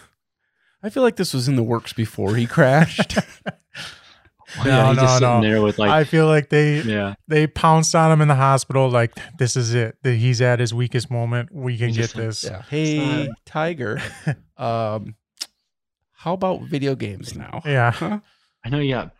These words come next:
Speaker 2: I know you got
Speaker 3: Obvious.
Speaker 2: rods in your f-, in your whole leg right now.
Speaker 3: How
Speaker 2: Um,
Speaker 3: them video
Speaker 2: he's just
Speaker 3: games looking now, Tiger?
Speaker 2: Yeah.
Speaker 1: Yeah.
Speaker 2: <laughs>
Speaker 1: Two K, uh, they posted that they're thrilled to announce that Tiger Woods is coming back to the golf video games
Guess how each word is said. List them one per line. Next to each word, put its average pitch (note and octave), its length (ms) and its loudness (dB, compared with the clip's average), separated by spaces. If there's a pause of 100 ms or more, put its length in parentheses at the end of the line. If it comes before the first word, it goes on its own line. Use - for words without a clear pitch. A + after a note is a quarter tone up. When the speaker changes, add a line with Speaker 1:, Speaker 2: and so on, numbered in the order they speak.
Speaker 2:
I D3+ 120 -6
know C3 80 -6
you B2 100 -6
got A2 140 -4
Speaker 3:
Obvious. F#2+ 120 -8
Speaker 2:
rods A2 300 0
in G#2 100 -4
your F2+ 120 -6
f-, - 240 -18 (300)
in G#2 180 -10
your F#2 100 -10
whole G2 320 -10
leg G2+ 220 -6
right F#2 180 -10
now. F#2 400 -12
Speaker 3:
How F#2+ 680 -14
Speaker 2:
Um, D3 80 -12
Speaker 3:
them D3 160 -8
video C3 160 -8
Speaker 2:
he's - 140 -8
just B2 200 -6
Speaker 3:
games A#2 140 -8
looking A#2 360 -8
now, A2+ 380 -8
Tiger? B2 540 -16
Speaker 2:
Yeah. A#2 400 -6 (260)
Speaker 1:
Yeah. A#2+ 320 -4 (460)
Speaker 2:
<laughs> - 480 -20
Speaker 1:
Two F3+ 140 -6
K, C3+ 360 0
uh, G#2+ 540 0
they G#2+ 260 -2
posted G#2+ 480 -4
that G2 220 -4
they're F#2 180 -6
thrilled D3 380 -4
to C3+ 100 -2
announce G2 320 -6
that - 140 -12
Tiger G#2+ 240 -4
Woods F2+ 160 -6
is - 80 -16
coming E2+ 240 -8
back F2 220 -6
to - 80 -14
the F#2+ 60 -10
golf E2 400 -8
video E2 240 -10
games E2 440 -10